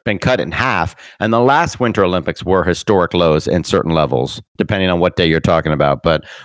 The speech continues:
way, way down for N B C. No good news here. They've got politics. They've got players being muzzled. They've got people on the right and people on the left trying to politicize the Olympics and saying, "Nobody should watch. My brother's not watching.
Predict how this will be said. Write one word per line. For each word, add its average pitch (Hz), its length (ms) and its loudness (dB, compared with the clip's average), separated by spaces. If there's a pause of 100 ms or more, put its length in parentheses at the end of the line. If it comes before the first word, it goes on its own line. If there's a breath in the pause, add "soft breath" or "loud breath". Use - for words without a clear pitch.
(120 loud breath)
way, 120 600 2
way 101 600 4
down 110 260 2
for 107 140 2
N 104 160 2
B 104 100 2
C. 107 500 0 (300 loud breath)
No 117 380 0
good 110 280 2
news 107 320 2
here. 104 560 4 (180 soft breath)
They've 98 140 -4
got 85 280 -2
politics. 120 580 0
They've 98 140 0
got 85 220 -2
players 113 280 -2
being 92 260 -4
muzzled. 113 500 0 (180 soft breath)
They've 104 100 0
got 98 180 0
people 117 260 -2
on 104 100 0
the 101 80 0
right 95 300 2
and 123 260 0
people 117 180 -2
on 110 80 0
the 104 100 2
left 104 220 0
trying 98 140 -4
to 82 80 -6
politicize 107 600 2
the 101 80 2
Olympics 104 300 0
and 101 100 -2
saying, 90 200 -2
"Nobody 87 260 -4
should - 160 -14
watch. 104 460 -2
My 71 100 -14
brother's 127 500 2
not 117 220 0
watching. 117 400 2